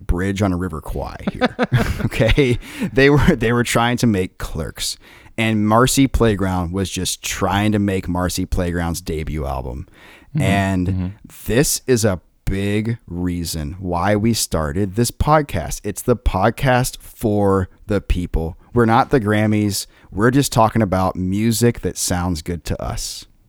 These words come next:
Speaker 2: I like, I like how you brought that all the way back. And
Speaker 1: <laughs>
Speaker 2: it's kinda like when you hear the title of a movie in the movie.
Speaker 1: Yeah, you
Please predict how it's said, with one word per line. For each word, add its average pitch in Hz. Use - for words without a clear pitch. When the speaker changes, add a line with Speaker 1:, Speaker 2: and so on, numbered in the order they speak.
Speaker 2:
I 104
like, 127
I 101
like 131
how 110
you 104
brought 117
that 107
all 104
the 104
way 101
back. 95
And 104
Speaker 1:
<laughs> -
Speaker 2:
it's -
kinda 131
like 120
when 113
you 110
hear 107
the 98
title 101
of 95
a 90
movie 92
in 92
the 90
movie. 90
Speaker 1:
Yeah, 151
you 131